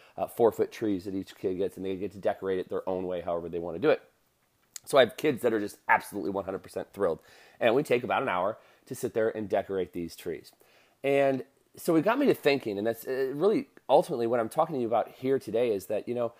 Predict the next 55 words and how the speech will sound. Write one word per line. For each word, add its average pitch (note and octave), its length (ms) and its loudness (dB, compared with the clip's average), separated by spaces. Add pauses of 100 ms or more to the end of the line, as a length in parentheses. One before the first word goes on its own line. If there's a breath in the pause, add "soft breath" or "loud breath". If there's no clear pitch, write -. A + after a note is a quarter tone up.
(540 loud breath)
we C#3 100 -2
talk A3+ 200 4
so F#3 100 0
much D3 140 4
about C3 160 4
integrity, G2+ 420 -2
and F2+ 100 -6
integrity E3+ 360 0
is - 80 -2
keeping B2+ 320 -6
your G2+ 100 -2
word, F2+ 380 0
right? G#2+ 240 0
And A2+ 160 -6
if G2+ 180 -8
you're C3 60 -6
gonna E3 100 -2
say D3 200 0
so-, - 160 -6
if A#2+ 180 -6
you're C#3+ 60 -2
gonna G#3 160 2
say G3+ 120 -2
you're D#3 200 0
gonna G#2 100 -2
do F3 180 -2
something, D3+ 460 -4
you F#2 240 -4
do B2 140 4
it. E2+ 120 -6
You G#2+ 60 -8
just, A2 160 -12 (180)
you A#2 120 -6
keep E3 260 -2
your C3 140 2
word. G2 360 0 (440 loud breath)
And D3 340 6
yet E3 240 8
it's D3+ 140 0
also F#3 400 4
important C3+ 360 0
to - 60 -8
keep - 180 -4
your C3 120 0
word C3 180 6
to A2 60 -4
yourself. A2 360 6
So C3 160 2 (280 loud breath)
I C3+ 100 6
do E3+ 140 0
this A3+ 160 -2
with D#3+ 100 -4
my C#3+ 140 0
kids, F3+ 480 -2
and C3 340 -2